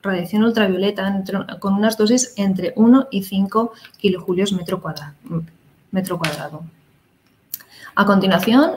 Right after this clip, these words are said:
los melones se conservaron durante quince días a diez grados y posteriormente durante cinco días a veintitrés grados. Eh, si nos fijamos en los resultados obtenidos, aquí os muestro esta gráfica, podemos ver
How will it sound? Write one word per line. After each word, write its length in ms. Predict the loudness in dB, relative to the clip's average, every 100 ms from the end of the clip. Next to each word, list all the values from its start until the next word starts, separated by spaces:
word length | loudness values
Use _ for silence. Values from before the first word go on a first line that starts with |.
| 0
los 420 | 0 0 -4 -10
melones 520 | -8 -4 0 0 0 -4
se 80 |
conservaron 560 | -6 -6 -6 -2 0 2
durante 300 | 2 0 0
quince 300 | 2 4 2
días 280 | 0 -2 -4
a 60 |
diez 180 | -6 -4
grados 400 | 0 2 2 0
y 40 | -4
posteriormente 800 | -4 -6 0 2 2 0 0 0
durante 280 | 0 -2
cinco 240 | 0 2 2
días 260 | 0 0 -2
a 40 |
veintitrés 500 | -4 -4 -6 -8 -10
grados. 600 | -12 -12 -6 -6 -6 -12 _ _ _ _ _ _ _ _ _ _ -2
Eh, 280 | 2 4 4
si 140 | 4
nos 140 | 2 2
fijamos 360 | -2 2 2
en 60 | 2
los 120 | 2
resultados 580 | 2 0 2 2 2 0
obtenidos, 840 | -8 -6 2 4 4 0 -6 -16 _ _ _ _ -20
aquí 400 | -16 -4 -4 -4 -8
os 120 | -6
muestro 320 | -6 -6 -12
esta 180 | -14 -8
gráfica, 480 | -4 -4 -6 -8 -8
podemos 420 | -4 -2 0 0
ver 300 | 0 -2